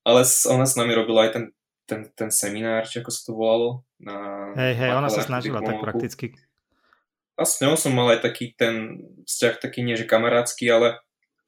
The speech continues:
Speaker 1: prišlo mi to, že je taká, taká, taká ľudská, vieš?
Speaker 2: Mhm, jasné.
Speaker 1: Ale bolo tam, hovorím, viacej cool učiteľov, ktorí vedeli dať.
Speaker 2: U-, určite. E, dobre, že aká bola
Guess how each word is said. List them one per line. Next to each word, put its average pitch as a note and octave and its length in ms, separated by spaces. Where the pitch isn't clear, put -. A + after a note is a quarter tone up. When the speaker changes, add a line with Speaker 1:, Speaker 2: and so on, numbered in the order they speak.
Speaker 1:
prišlo A#2+ 380
mi A2+ 80
to, A2+ 160
že A2+ 160
je - 20
taká, A2 380
taká, A2 320
taká - 260
ľudská, A#2 460
vieš? - 320
Speaker 2:
Mhm, C3 420
jasné. A#2+ 400
Speaker 1:
Ale B2+ 180
bolo A#2+ 220
tam, A2 240
hovorím, G#2+ 240
viacej G2+ 400
cool G#2 320
učiteľov, G2+ 480
ktorí G#2+ 240
vedeli G2+ 400
dať. G2 420
Speaker 2:
U-, C3+ 100
určite. A2+ 540
E, B2 320
dobre, D3+ 320
že B2 320
aká C#3 320
bola B2+ 480